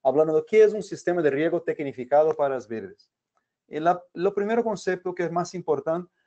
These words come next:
es que proporcionará automáticamente la cantidad correcta de alga, de agua para el paisajismo. E-, eso es el punto clave y mucho más importante que cuando estamos en un jardín que está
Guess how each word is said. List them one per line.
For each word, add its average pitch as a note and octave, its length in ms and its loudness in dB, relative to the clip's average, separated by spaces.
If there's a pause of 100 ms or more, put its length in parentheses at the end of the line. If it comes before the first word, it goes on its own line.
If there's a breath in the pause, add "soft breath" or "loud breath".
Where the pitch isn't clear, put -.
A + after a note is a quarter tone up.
(360)
es D#3+ 300 2
que E3+ 200 -6 (100)
proporcionará G3+ 800 4 (100)
automáticamente D#3 840 -2
la C#3+ 160 0
cantidad D#3 480 0
correcta D#3+ 480 0
de C#3 100 2
alga, D#3 380 2 (200)
de C3 160 2
agua D#3 380 4
para B2 180 2
el A#2 100 -4
paisajismo. A#2+ 800 -6 (640)
E-, A3 180 6
eso G#3 220 4
es A3 120 0
el F#3+ 140 2
punto G3+ 420 -4
clave D3+ 600 4 (1040)
y F3 120 0
mucho A#3 300 0
más G#3+ 240 2
importante F3 580 -2 (100)
que D3 180 -4
cuando G3 220 0
estamos G3 340 -2
en F#3+ 80 -2
un F#3 100 -4
jardín E3 460 2
que C#3+ 140 -4
está D3+ 480 2